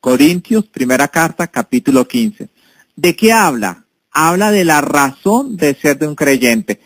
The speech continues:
y es aceptar a Jesús vencedor de la muerte. Una persona, nosotros los que estamos unidos a Jesús, nosotros los que hacemos este caminar, este peregrinar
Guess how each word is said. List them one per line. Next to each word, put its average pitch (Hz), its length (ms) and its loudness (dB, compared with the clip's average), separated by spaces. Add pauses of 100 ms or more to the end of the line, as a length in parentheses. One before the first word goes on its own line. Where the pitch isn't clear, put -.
(180)
y 160 120 2
es 214 120 2 (220)
aceptar 139 600 -2
a 175 100 0
Jesús 180 420 -4
vencedor 131 420 -2
de 131 80 0
la 127 80 2
muerte. 113 460 -4 (580)
Una 240 320 0
persona, 135 540 0
nosotros 117 680 -2
los 110 160 -8
que - 120 -4
estamos 131 480 -4 (300)
unidos 196 500 2
a 123 120 -2
Jesús, 127 540 -2 (420)
nosotros 185 420 0
los 226 140 2
que - 80 -4
hacemos 160 400 -2
este 196 300 0
caminar, 139 640 0
este 143 260 -4
peregrinar 131 760 0